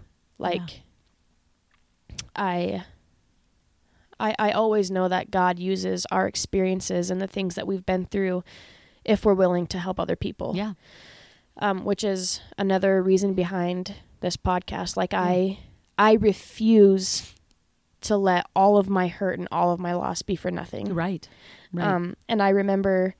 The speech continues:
Speaker 2: texting with you right when we were very first starting this podcast and just saying, like, "Uh, I'm just not feeling that good about it. I just feel like it's a really dumb idea.
Speaker 1: Yeah.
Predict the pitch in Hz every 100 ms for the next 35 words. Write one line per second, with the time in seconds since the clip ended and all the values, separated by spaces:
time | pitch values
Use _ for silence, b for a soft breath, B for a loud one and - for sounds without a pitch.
0 | b b b b - 202 - 220 190 180
1 | 202 190 180 190 - - 196 190 180 196
2 | 190 185 185 185 185 185 202 190 - 180
3 | 185 185 - - 170 - 185 190 - 190
4 | 190 175 - 180 185 180 170 - - _
5 | 196 196 202 190 190 B B B B B
6 | B _ _ _ _ _ _ - - 202
7 | 190 185 190 - 196 185 175 180 175 175
8 | 185 220 214 208 - 185 185 - 190 175
9 | - 180 185 180 175 170 165 175 185 214
10 | 202 190 185 185 156 135 139